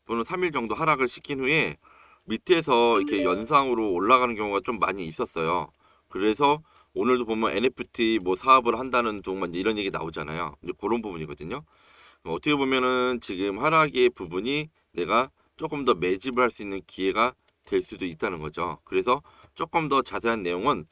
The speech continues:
영상에 다 못 담는 내용 같은 경우는 문자, 자, 공일공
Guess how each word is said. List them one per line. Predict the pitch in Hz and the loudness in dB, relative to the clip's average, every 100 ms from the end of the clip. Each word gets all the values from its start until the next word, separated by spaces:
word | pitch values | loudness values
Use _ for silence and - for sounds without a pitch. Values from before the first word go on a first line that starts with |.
| _ _ - | _ _ -4
영상에 | 92 107 139 123 | -2 0 0 0
다 | 120 | 0
못 | 85 87 | -4 -4
담는 | 107 101 | -4 -4
내용 | 85 85 | -4 -2
같은 | 87 80 82 | -4 -6 -8
경우는 | 78 92 131 117 | -6 -4 -4 -4
문자, | 98 117 - 123 160 - _ _ _ _ | -8 -6 0 0 0 -10 _ _ _ _
자, | - 85 104 - | -6 -4 -4 -6
공일공 | 104 117 113 101 95 135 156 | -4 0 0 0 0 0 -4